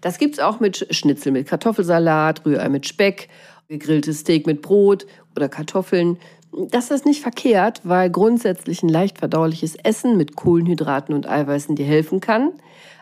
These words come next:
Aber noch viel, viel, viel wichtiger sind Elektrolyte, also Salze, Natrium, Kalium, sowas. Also am Ende, ehrlicherweise, geht's praktisch immer um Elektrolyte. Du hast bei Alkoholkonsum zu viel Wasser verloren und mit dem Wasserverlust geht einher, dass du Elektrolyte verloren hast, ähnlich wie beim Sport.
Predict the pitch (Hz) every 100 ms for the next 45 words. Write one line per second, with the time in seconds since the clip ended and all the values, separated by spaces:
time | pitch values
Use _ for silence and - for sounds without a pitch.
0 | _ 151 147 156 156 156 - - 196 202
1 | 220 220 220 - 202 196 185 180 165 160
2 | 160 151 147 139 139 139 135 - _ _
3 | - 175 156 139 - 151 143 151 - 120
4 | - - 139 147 151 151 143 147 - -
5 | - _ - _ _ 135 131 - 147 135
6 | 131 - 127 139 127 139 160 - - 185
7 | 165 196 233 226 147 190 185 151 156 160
8 | 151 147 - 147 - 165 - 208 190 165
9 | - 170 170 - 160 147 139 - 143 151
10 | 156 143 151 175 - - - - - -
11 | 160 160 170 220 220 180 165 190 196 196
12 | 175 160 147 196 247 202 196 180 175 180
13 | 156 156 151 147 165 180 185 - 175 180
14 | - 170 160 - 160 185 156 160 - 156
15 | 156 - 175 196 285 226 196 180 165 185
16 | 175 165 - 160 160 147 131 139 - 156
17 | 156